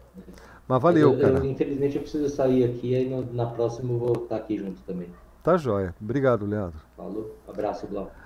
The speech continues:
Speaker 2: Mas enfim, então, ó, voltando aqui pro i três, repara que o mod quatro é a tecla super, tá? E o mod um é a tecla alt. É,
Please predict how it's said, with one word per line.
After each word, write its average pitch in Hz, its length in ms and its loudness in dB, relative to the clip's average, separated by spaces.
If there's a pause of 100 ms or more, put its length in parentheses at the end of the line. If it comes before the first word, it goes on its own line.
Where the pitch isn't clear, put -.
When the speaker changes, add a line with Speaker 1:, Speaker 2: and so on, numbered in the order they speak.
(400)
Speaker 2:
Mas 147 200 6
enfim, 143 320 0
então, 147 300 4
ó, 131 140 6
voltando 123 480 2
aqui 131 320 0 (140)
pro 110 300 2
i 110 40 2
três, 143 440 2
repara 117 500 2
que - 160 -8
o - 20 -2
mod 117 320 0
quatro 143 720 2
é 180 340 6
a 135 80 2
tecla 131 400 2
super, 175 520 -4 (580)
tá? 123 240 0 (880)
E 127 460 4
o 147 100 2
mod 139 380 4
um 156 260 0 (140)
é 143 180 6
a 160 80 8
tecla 135 380 2
alt. 117 540 4 (1000)
É, 127 560 6